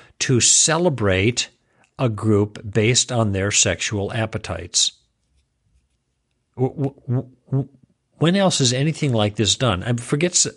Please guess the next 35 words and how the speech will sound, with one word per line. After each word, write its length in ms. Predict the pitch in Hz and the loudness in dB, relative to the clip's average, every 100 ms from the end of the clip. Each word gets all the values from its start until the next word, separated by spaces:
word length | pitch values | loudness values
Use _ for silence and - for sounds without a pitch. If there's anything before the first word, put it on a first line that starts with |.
| - | -2
about 240 | 127 104 | 0 2
sexual 400 | - 107 - 104 | 2 0 0 0
appetites. 480 | 95 98 107 87 - - - - - | -2 -4 -4 -6 -6 -16 -18 -16 -2
Any 280 | 190 226 180 | 2 4 4
other 200 | 165 139 | 2 2
p-, 340 | 143 135 - _ - | 0 -2 -14 _ -4
particular 560 | 147 175 170 175 156 | 0 0 2 2 2
thing, 440 | - 214 170 110 120 - - - - | 2 2 2 2 -2 -6 -20 -18 -2
our 160 | 139 180 | 2 2
team 320 | 185 190 170 | 0 2 4
is 120 | 143 | 2
going 280 | - 147 139 | 2 2 4
to 80 | 127 | 4
celebrate 600 | - 156 139 120 123 120 | 4 4 2 4 2 2
this 560 | 110 101 113 165 147 - | -2 -4 0 2 4 2
tonight. 560 | - 107 87 92 - - _ _ _ _ _ _ _ _ - | 0 0 -2 -6 -12 -20 _ _ _ _ _ _ _ _ 0
I 60 | |
mean, 220 | 143 143 | 2 2
sometimes 500 | - 113 202 151 120 | 2 2 2 2 2
it's 160 | 113 - | 2 0
cancer 500 | - 127 123 - 117 | -2 0 0 0 0
awareness 640 | 98 101 110 117 113 107 | 2 2 2 2 4 2
or 120 | 104 90 | 2 0
something 340 | 107 101 104 | 0 -2 -2
like 220 | 95 92 | 0 -2
that, 320 | 101 95 90 | 0 -2 0
but 160 | 107 101 - 92 | -2 -4 -10 -18
celebrate 800 | - - 127 139 147 139 135 135 _ _ _ _ _ _ _ - | -2 0 2 2 2 2 2 -2 _ _ _ _ _ _ _ -2
the 180 | 127 131 | 0 4
L 180 | 120 123 | 4 4
G 260 | 120 123 | 2 2
B 240 | 120 120 120 | 4 2 2
T 280 | - 123 | 2 0
Q 300 | 117 - 127 | 0 0 0
community? 680 | 131 123 101 107 160 247 220 | 0 0 0 0 0 -2 -4